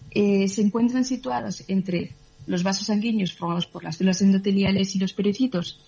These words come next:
y las neuronas, y con una de sus prolongaciones, eh, van a,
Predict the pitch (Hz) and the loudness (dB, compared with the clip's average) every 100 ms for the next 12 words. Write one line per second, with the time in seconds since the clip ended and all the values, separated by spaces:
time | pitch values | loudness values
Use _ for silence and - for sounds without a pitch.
0 | _ 220 185 160 170 180 247 254 320 - | _ 0 0 2 0 2 0 0 -4 -10
1 | - - _ - - 233 254 269 - 202 | -20 -20 _ -12 -6 -2 -2 -2 -4 0
2 | 202 220 220 220 240 240 240 277 285 285 | 2 0 -4 -6 -6 -4 -4 0 0 0
3 | - _ _ _ _ _ _ - 190 185 | -10 _ _ _ _ _ _ -2 2 2
4 | 202 226 - 202 208 233 | 2 -2 -8 -6 -4 -4